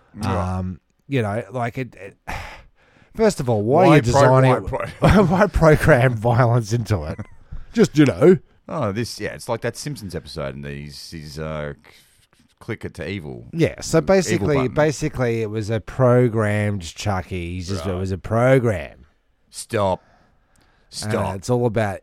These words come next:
Speaker 2: integrated learning, and then if you, if you learn the doll to, to, like, accept things as normal, so,
Speaker 1: Mm.
Speaker 2: like, he'll, he'll, he's, he's with the kids, and the kids are watching a horror movie, like Texas Chainsaw Massacre,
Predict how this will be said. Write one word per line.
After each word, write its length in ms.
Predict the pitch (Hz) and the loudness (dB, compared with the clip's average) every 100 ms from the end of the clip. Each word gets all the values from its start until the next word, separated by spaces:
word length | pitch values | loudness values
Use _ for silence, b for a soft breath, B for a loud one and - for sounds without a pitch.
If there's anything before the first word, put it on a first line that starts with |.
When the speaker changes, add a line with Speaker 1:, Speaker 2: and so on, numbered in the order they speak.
| - | -12
Speaker 2:
integrated 540 | 120 - 123 113 107 | -12 -8 -4 -4 -4
learning, 580 | 104 113 123 120 107 82 | -4 0 2 2 -2 -6
and 160 | 82 | -6
then 240 | 101 101 107 | -4 -4 -4
if 180 | 101 113 | -6 -4
you, 100 | 117 | -4
if 220 | 113 - | -4 0
you 160 | 123 127 | 2 2
learn 760 | 104 113 117 120 120 113 113 | 2 2 2 2 2 0 -4
the 100 | 101 | -6
doll 680 | 87 107 107 107 78 92 117 _ _ _ _ - - _ _ _ - | -4 -2 0 0 -4 -8 -12 _ _ _ _ -20 -20 _ _ _ -18
to, 140 | - - - | -18 -16 -6
to, 220 | 104 92 | -4 -4
like, 580 | 92 85 82 82 - - _ _ - | -6 -6 -8 -10 -16 -20 _ _ -20
accept 540 | - - - 110 - | -14 -8 -4 -6 -6
things 340 | - 95 90 82 | -8 -6 -6 -8
as 160 | 78 | -8
normal, 460 | 85 101 107 78 71 | -4 -2 -2 -4 -8
so, 260 | 92 92 92 | -6 -4 -4
Speaker 1:
Mm. 40 | |
Speaker 2:
like, 240 | 92 87 - | -4 -6 -8
he'll, 340 | 92 104 90 - | -4 -4 -4 -10
he'll, 240 | - 98 95 | -8 -4 -2
he's, 360 | 95 90 87 - | -4 -6 -8 -8
he's 200 | 98 87 | -8 -8
with 140 | 110 | -10
the 60 | - | -8
kids, 300 | - 117 82 | 2 2 2
and 80 | 80 | -2
the 40 | 76 | -2
kids 220 | 110 87 | 0 0
are 40 | |
watching 320 | 85 82 82 | -4 -6 -8
a 80 | 78 | -12
horror 280 | 73 95 107 | -8 -6 -6
movie, 420 | 90 67 50 85 - | -6 -10 -12 -14 -12
like 140 | 80 | -12
Texas 340 | - 92 - - | -12 -12 -12 -12
Chainsaw 380 | 85 95 107 82 | -10 -10 -10 -10
Massacre, 540 | 64 - - 78 82 | -12 -16 -16 -14 -14